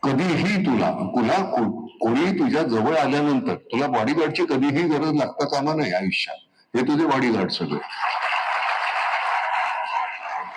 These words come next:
कधीही, मला कधी वाटलं नाही, मी चिडलो, तिरसटलो, काय एखादा कोणी काही अतिशय विचित्र वागला तर एखादी मी टपलीही मारतो.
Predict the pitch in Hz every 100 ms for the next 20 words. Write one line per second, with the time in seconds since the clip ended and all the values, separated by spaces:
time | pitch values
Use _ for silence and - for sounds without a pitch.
0 | - - - - - - - - - -
1 | - - - - - _ - 147 170 185
2 | 190 110 135 - 170 202 185 - 139 185
3 | 131 - - - 117 143 135 143 143 143
4 | 113 135 - 143 139 117 110 120 - 131
5 | 131 135 123 - 120 135 143 113 101 131
6 | 131 123 117 123 123 127 - 120 127 120
7 | 117 - 131 156 143 - - 381 - -